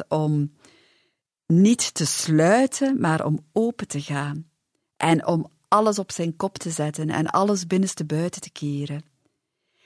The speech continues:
En daarom beginnen we op die manier door allerlei vragen te stellen van: "Wat zou dit kunnen zijn? Wat zou dit kunnen zijn?" En een keer dat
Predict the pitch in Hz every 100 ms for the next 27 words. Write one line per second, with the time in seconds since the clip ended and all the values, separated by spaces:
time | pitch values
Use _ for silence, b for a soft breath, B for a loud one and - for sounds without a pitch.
0 | b b 175 165 170 202 202 160 147 220
1 | 233 226 175 156 208 220 180 175 214 240
2 | - 185 170 175 214 202 175 165 170 196
3 | 214 214 185 - - 185 180 180 160 190
4 | 214 - 156 147 233 - - 165 156 160
5 | 160 160 190 - 180 160 202 240 - 156
6 | 147 147 143 143 151 B B B B 175
7 | 170 170 208 226 262 - - 165 156 -
8 | -